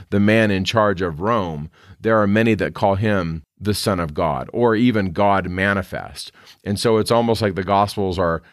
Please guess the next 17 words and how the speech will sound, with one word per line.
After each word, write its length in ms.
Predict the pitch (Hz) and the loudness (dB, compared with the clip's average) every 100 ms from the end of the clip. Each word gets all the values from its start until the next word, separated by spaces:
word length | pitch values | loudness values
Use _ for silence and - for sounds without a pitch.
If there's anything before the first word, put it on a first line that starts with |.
| - | -14
sticking 440 | - 131 127 110 | -2 -2 0 0
their 140 | 101 | 0
thumb 320 | 90 - 110 95 | -2 0 0 0
at 120 | 52 | -2
Rome, 320 | 95 101 98 | -2 -2 -2
saying, 340 | - 101 87 | -2 -4 -2
"Oh, 140 | 80 107 | -2 0
you're 240 | 101 123 | 0 0
talking 340 | 135 127 117 110 | 2 0 0 -2
about 260 | 98 90 | 0 0
your 280 | 87 107 123 | 0 2 0
kings 340 | 117 131 127 | 0 -2 0
are 140 | 120 120 | 0 2
gods? 400 | 113 123 127 98 | 2 2 2 0
No, 200 | 113 90 | 0 0
our 300 | 85 101 127 | 0 2 2
king 540 | - 107 98 76 - | -2 -4 -4 -4 -12